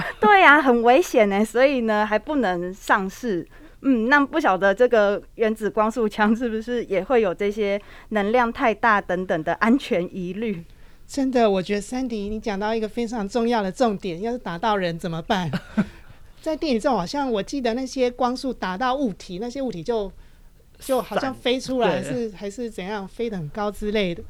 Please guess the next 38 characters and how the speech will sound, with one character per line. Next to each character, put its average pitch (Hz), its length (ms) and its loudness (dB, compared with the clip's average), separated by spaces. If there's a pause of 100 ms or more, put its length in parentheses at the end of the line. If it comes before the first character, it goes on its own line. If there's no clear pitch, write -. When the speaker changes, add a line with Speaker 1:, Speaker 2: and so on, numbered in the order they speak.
Speaker 1:
嗯， 226 280 -8
嗯。 220 100 -8
Speaker 2:
对， 190 280 0 (380)
<clears throat> - 320 -20
我 226 100 2
觉 240 280 2
得 240 60 -8 (340)
像 262 540 -6 (420)
珊 269 240 -6
迪 220 140 -6
跟 254 180 -2
柯 247 200 -4
边 254 200 0
啊， 214 120 -2
都 247 160 2 (160)
讲 180 180 -4
到 226 200 -2
很 185 220 -6
重 226 240 0
要 208 200 2
的 175 420 -4
原 180 340 -4
因。 208 320 -4 (380)
好， 208 180 -2
不 202 160 -10
过 339 140 4
我 226 140 6
觉 202 220 -2
得 214 220 0 (240)
为 330 100 0
什 226 100 -4
么 208 100 -2
现 277 200 -4
实 226 120 -10
世 269 200 -6
界 254 220 0
中 233 220 0
呢， 220 100 -4